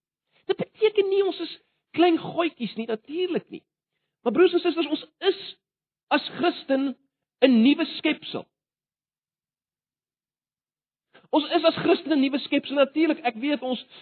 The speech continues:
ons sukkel almal om, om, om dit te vat as ons, as ons kyk na ons eie lewens, want, want ons leef natuurlik in hierdie alreeds nog nie spanning, né? Ons het alreeds al hierdie dinge, ons is reeds nuwe skepsele, maar daar's nog die stryd, <clears throat> daar's nog die worsteling van el-, elke dag. So,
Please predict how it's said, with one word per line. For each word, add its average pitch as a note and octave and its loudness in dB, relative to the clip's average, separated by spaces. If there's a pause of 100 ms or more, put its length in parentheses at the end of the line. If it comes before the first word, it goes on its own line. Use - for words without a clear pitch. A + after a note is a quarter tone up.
(120)
ons - -2
sukkel F4 4
almal C4+ 6
om, A#3+ 2
om, A3+ 0
om A3+ -6
dit A#3 -2
te B3 0 (100)
vat C4 6
as G3 -6
ons, - -8 (340)
as G3 -4
ons A3 -6
kyk C#4 6
na B3 6
ons A#3+ -2
eie A#3+ 2
lewens, A3+ 6
want, A3 2
want G#3+ -2
ons G3+ -4
leef C4 2
natuurlik B3 0
in A#3+ 0
hierdie A3+ -2
alreeds A3+ 6
nog A#3 4
nie A#3 -2 (100)
spanning, F3+ 4
né? F#3 4
Ons D#3 -4
het F#3+ -8
alreeds A#3 6
al A#3+ 6
hierdie A3 0
dinge, G#3+ 4 (180)
ons C#4+ 4
is A#3 0
reeds B3 4
nuwe B3 0
skepsele, A#3 2
maar A3+ 8 (1400)
daar's F#3+ 6
nog G#3 6
die G3 0
stryd, F#3+ 4 (320)
<clears throat> - -4
daar's E3 2
nog F#3 4
die D#3 0
worsteling E3 0
van D#3 -6
el-, D3+ -8
elke D#3 -6
dag. D3 0
So, G3 6